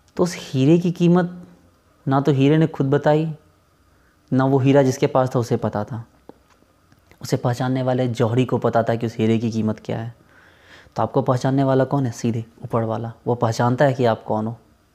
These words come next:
और उस पहचान को साबित करने के लिए कि आप हीरे हो,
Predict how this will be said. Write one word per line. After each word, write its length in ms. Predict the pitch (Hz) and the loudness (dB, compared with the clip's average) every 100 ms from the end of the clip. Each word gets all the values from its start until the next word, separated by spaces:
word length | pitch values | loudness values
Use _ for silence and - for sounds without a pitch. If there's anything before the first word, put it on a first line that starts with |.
| _ _ _ _ _ _ _ _ _ - | _ _ _ _ _ _ _ _ _ -6
और 100 | - | -2
उस 100 | 127 | -2
पहचान 600 | - - 127 - 147 165 | -2 -2 -2 0 2 4
को 100 | 175 | 4
साबित 400 | 170 - 123 139 | 0 2 2 2
करने 340 | - 113 110 110 | 0 -2 0 -2
के 100 | 113 | 0
लिए 140 | 113 | 0
कि 80 | 117 | 2
आप 160 | 117 117 | 0 0
हीरे 240 | - 117 | 0 2
हो, 240 | 117 113 | 2 0